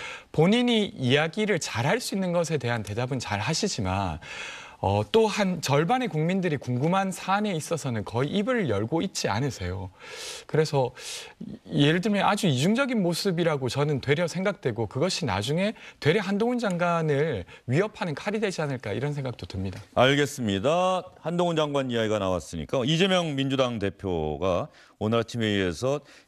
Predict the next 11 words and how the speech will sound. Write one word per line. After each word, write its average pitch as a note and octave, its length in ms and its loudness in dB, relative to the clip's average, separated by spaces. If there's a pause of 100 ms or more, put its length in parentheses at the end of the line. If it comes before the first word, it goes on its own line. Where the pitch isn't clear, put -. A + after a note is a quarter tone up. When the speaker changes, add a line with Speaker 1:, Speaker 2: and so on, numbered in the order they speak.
(120)
Speaker 2:
자신에 C3 320 2
대한 C3 160 0
검찰의 G2 440 -2
수사, D2 720 -2
또 E2 120 -8
농내 F#2+ 300 -2
의원에 E2+ 360 -2
대한 B2+ 220 -4
검찰의 D#2+ 440 -4
수사, G2 580 0
그래서 F2+ 640 0